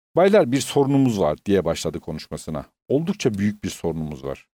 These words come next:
Size bazı şeyleri anlatmadan önce şu röntgen filmlerini göstermek isterim." Döner koltuğundan kalkıp duvara gitti ve röntgen filmlerinin tutturulduğu ışıklı panonun ışığını yakıp filmleri iyice aydınlattı. "Bu taraftakiler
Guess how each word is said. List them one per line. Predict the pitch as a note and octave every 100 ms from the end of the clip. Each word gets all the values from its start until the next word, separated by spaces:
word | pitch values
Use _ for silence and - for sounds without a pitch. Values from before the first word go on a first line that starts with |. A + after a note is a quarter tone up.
| _ _ _ _ -
Size | - F3 F#3 B2+
bazı | D#3 C#3+
şeyleri | - G#2 F#2+ G2
anlatmadan | G#2+ A2+ D#3 - F#2 F2+
önce | G#2 A#2+ D3
şu | -
röntgen | D3 A2+ - C3+
filmlerini | A2+ G#2+ F#2 F#2+ G#2 G2+
göstermek | F2 - E2 D2+ D2
isterim." | - C#2 B1+ - _ _ _ _ _ _ _ _ -
Döner | C3 F#3 F#3
koltuğundan | - C3+ B2 C#3 D3 D3
kalkıp | C3+ A2+ - C#3+ -
duvara | A2+ A#2 A2+
gitti | G2 - D3
ve | A#2
röntgen | C#3+ C3+ A2+ G2
filmlerinin | - F#2+ G2 G2 G2+ A2+
tutturulduğu | - - A2 G2 F2+ A#2 C3+ -
ışıklı | - B2+ - -
panonun | G#2+ F#2+ F#2+ G2
ışığını | G#2+ - A2 C3+
yakıp | F#2 - B2 _ _ _ -
filmleri | C#3 D3 C3 C3
iyice | D#3+ E3+ A2 G#2
aydınlattı. | F#2+ F2 F2 D#2 _ -
"Bu | - _ _ _ _ _ _ _ _ _ _ _ -
taraftakiler | E3 D3+ - E3+ E3 F3+